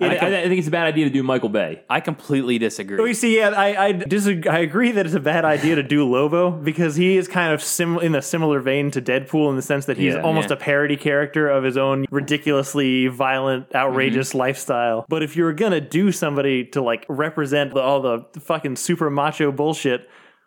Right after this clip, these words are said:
Speaker 3: Michael Bay's the right guy to go to.
Speaker 2: For sure. It, a-, after watching Pain and Gain, uh, which is
Speaker 1: Yeah.
Speaker 2: about a bunch
Speaker 1: That's
Speaker 2: of
Speaker 1: a good
Speaker 2: buff,
Speaker 1: point.
Speaker 2: buff dudes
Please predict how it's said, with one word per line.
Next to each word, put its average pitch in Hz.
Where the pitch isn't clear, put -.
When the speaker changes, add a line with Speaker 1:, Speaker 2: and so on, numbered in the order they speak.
Speaker 3:
Michael 156
Bay's 180
the 143
right 160
guy 156
to 147
go 151
to. 117
Speaker 2:
For 160
sure. 127
It, 185
a-, 143
after 196
watching 185
Pain 156
and 139
Gain, 135
uh, 110
which 123
is 127
Speaker 1:
Yeah. 120
Speaker 2:
about 123
a 117
bunch 127
Speaker 1:
That's 135
Speaker 2:
of 160
Speaker 1:
a -
good 139
Speaker 2:
buff, 135
Speaker 1:
point. -
Speaker 2:
buff 147
dudes 143